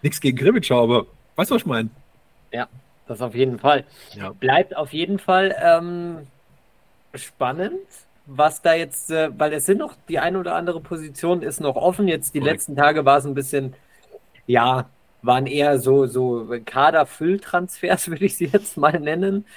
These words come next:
Speaker 2: Die großen Kracher waren jetzt halt, äh,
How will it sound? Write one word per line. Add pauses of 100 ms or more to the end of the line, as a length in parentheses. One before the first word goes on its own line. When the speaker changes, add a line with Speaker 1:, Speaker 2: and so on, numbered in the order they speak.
(220)
Speaker 2:
Die
großen
Kracher
waren
jetzt
halt,
äh,